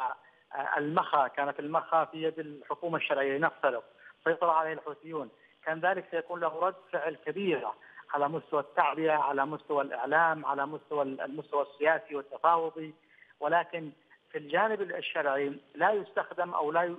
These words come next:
يجير أو لا ي-، يصرف، إنجاز التعبير، ال-، رأس المال العسكري الذي يتحقق على الأرض إلى، إلى مردود سياسي على طاولة مفاوضات، وحتى على مستوى، آه، إ-، إ-، إعادة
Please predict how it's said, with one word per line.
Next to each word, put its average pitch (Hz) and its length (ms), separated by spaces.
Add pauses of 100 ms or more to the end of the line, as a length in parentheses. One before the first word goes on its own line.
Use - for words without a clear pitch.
(260)
يجير 175 520
أو 147 160
لا 165 140
ي-، 156 140 (300)
يصرف، 165 640 (140)
إنجاز 160 220
التعبير، 160 680
ال-، 143 300 (340)
رأس 170 320
المال 156 480
العسكري 160 440
الذي 156 160
يتحقق - 500
على 143 140
الأرض 202 280 (380)
إلى، 170 360
إلى 160 180
مردود 151 320 (120)
سياسي 143 460
على 151 420
طاولة 147 280
مفاوضات، 143 520 (160)
وحتى 208 360
على 170 220
مستوى، 170 480 (400)
آه، 156 180
إ-، 165 840
إ-، 139 40
إعادة 170 300